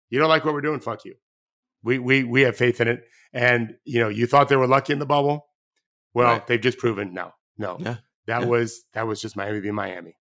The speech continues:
Speaker 2: No, it,
Speaker 1: Spo
Speaker 2: it,
Speaker 1: being
Speaker 2: it,
Speaker 1: Spo.
Speaker 2: yeah, they, they did, a, they did an incredible job. Uh, speaking of the draft, um, you put this in the doc. So the Spurs want, want a point guard, um, probably to pair with Wemby, what I'd imagine.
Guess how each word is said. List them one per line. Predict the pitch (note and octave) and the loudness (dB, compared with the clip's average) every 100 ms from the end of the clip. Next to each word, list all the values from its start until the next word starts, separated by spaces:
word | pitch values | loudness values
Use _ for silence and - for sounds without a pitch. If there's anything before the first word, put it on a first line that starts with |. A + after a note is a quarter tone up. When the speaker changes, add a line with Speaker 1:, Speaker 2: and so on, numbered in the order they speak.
| _ _ _ _ - | _ _ _ _ -6
Speaker 2:
No, | G#2 | -2
it, | F2+ D2+ - | -2 -2 -2
Speaker 1:
Spo | C3+ | -2
Speaker 2:
it, | |
Speaker 1:
being | B2+ C3 | 0 -2
Speaker 2:
it, | B2+ | -2
Speaker 1:
Spo. | A#2 G2 - _ _ | -6 -6 -12 _ _
Speaker 2:
yeah, | E2 G#2 A#2 | -2 0 0
they, | E2 | -4
they | D2+ F#2+ | -6 -4
did, | G2+ F#2+ | -2 -2
a, | - | 0
they | G2 | -2
did | |
an | F#2 | -2
incredible | E2+ F2+ E2+ D#2+ | -2 -2 0 -2
job. | E2 E2 D#2 - _ - | 0 0 0 -4 _ 0
Uh, | F#2+ F#2 | 2 2
speaking | A#2+ A#2 G#2 | 0 0 -2
of | E2+ | -4
the | |
draft, | E2+ F3 F#2+ G2 E2+ - - | -8 0 4 4 2 -4 -4
um, | E2+ D#2+ D#2+ D#2 - _ _ _ _ - | -2 0 0 -4 -12 _ _ _ _ -16
you | |
put | - A2 | -4 -2
this | F2 | -2
in | F#2 | -4
the | |
doc. | D#2+ G#2+ E2+ | 4 4 4
So | - G2 F#2 E2+ - | 0 0 0 0 -6
the | |
Spurs | - - A2+ F#2+ | -8 4 4 4
want, | G#2+ G2 - | 2 0 -2
want | G#2+ | -4
a | G2+ | -2
point | - - | 0 0
guard, | G#2 C2+ - _ | 0 -2 -6 _
um, | D2+ D2 D2 D2+ D2+ D#2 D#2 D#2 D#2+ _ _ | -10 -6 -6 -4 -4 -4 -4 -6 -10 _ _
probably | - F2 | -4 -2
to | F2 | -2
pair | - F#2+ | 0 2
with | F#2+ | 2
Wemby, | D#2+ G2+ A2+ D#2 - | 2 2 2 -2 -10
what | C#2+ C#2+ | -6 -2
I'd | C#2+ | -2
imagine. | C2+ D#2+ D2+ | -2 -4 -6